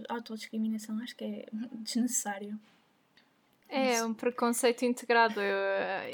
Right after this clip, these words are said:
Speaker 2: acho que
Speaker 1: Exato,
Speaker 2: também é uma questão
Speaker 1: exatamente.
Speaker 2: psicológica e sociológica. As pessoas acabam por integrar o preconceito de que são vítimas. E,
Speaker 1: Exatamente,
Speaker 2: e
Speaker 1: é
Speaker 2: nesse
Speaker 1: muito
Speaker 2: caso eu nem
Speaker 1: isso.
Speaker 2: percebo, porque qualquer pessoa de qualquer género, orientação, que seja, tem,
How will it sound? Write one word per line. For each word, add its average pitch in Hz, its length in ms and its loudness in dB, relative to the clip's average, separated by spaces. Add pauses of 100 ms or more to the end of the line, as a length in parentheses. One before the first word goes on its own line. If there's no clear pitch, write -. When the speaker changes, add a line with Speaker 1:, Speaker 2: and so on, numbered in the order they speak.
(140)
Speaker 2:
acho 262 280 4
que 247 120 0
Speaker 1:
Exato, 226 80 2
Speaker 2:
também 226 200 6
é 233 40 6
uma 240 120 6
questão 240 280 6
Speaker 1:
exatamente. 226 240 2
Speaker 2:
psicológica 240 720 2
e 240 60 -2
sociológica. 233 720 -2
As 233 80 -4
pessoas 240 220 0
acabam 240 360 4
por 240 140 -4
integrar 226 420 2
o 220 80 0
preconceito 240 720 -2
de 247 60 -10
que - 100 -16
são 240 320 0
vítimas. 208 640 -6 (220)
E, 269 80 2
Speaker 1:
Exatamente, 226 720 -2
Speaker 2:
e 277 60 -2
Speaker 1:
é - 20 -2
Speaker 2:
nesse 262 200 4
Speaker 1:
muito 220 40 -8
Speaker 2:
caso 233 220 4
eu 277 40 4
nem 302 80 4
Speaker 1:
isso. - 100 -2
Speaker 2:
percebo, 277 200 2
porque 208 280 -4
qualquer 214 380 2
pessoa 247 200 2
de 240 60 0
qualquer 220 520 2
género, 214 420 4
orientação, 202 720 2
que - 80 -4
seja, 247 440 4 (220)
tem, 226 500 4